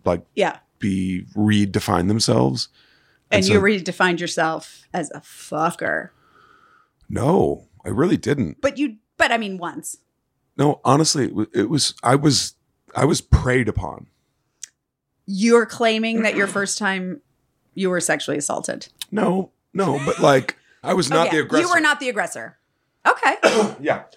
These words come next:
Speaker 2: But maybe better that way. I don't
Speaker 1: I,
Speaker 2: know.
Speaker 1: I wasn't mad at it.
Speaker 2: Yeah.
Speaker 1: It was, it was delightful.
Speaker 2: Yeah. How long, how much longer after that did you actually, like, have sex with someone that you cared about?
Speaker 1: Mm,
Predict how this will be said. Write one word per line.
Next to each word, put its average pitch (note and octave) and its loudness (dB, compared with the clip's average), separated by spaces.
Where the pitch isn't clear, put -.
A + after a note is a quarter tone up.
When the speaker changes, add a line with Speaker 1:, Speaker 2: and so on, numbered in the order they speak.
Speaker 2:
But B4+ 6
maybe A4 4
better F#4+ 2
that D#3 -6
way. D#3 -6
I A#3+ 0
don't F4 -2
Speaker 1:
I, - -2
Speaker 2:
know. - 0
Speaker 1:
I - 0
wasn't F#4 0
mad - 0
at - -2
it. - 0
Speaker 2:
Yeah. B4 4
Speaker 1:
It - 6
was, F3 0
it F3+ -6
was D3 -6
delightful. B2 -2
Speaker 2:
Yeah. B3+ 2
How E4 4
long, D4 2
how C#4+ 4
much C#4+ -2
longer C4+ 0
after A3+ 0
that G#3 2
did G3 -6
you G#3 -2
actually, F#3+ -2
like, F#3 -4
have F3 -4
sex - -6
with F3 -10
someone E3+ -8
that D#3+ -8
you D3+ -8
cared F3 -4
about? - -12
Speaker 1:
Mm, A#2+ 4